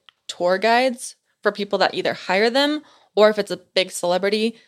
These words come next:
Disney will, like, allocate them a plaid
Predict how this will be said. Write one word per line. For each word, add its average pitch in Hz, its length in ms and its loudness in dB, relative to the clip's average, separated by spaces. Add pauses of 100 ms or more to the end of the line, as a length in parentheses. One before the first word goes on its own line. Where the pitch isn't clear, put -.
(220)
Disney 190 280 -4
will, 170 300 -2
like, 165 200 -2
allocate 180 480 -2
them 190 260 -2
a - 100 -2
plaid 175 540 -2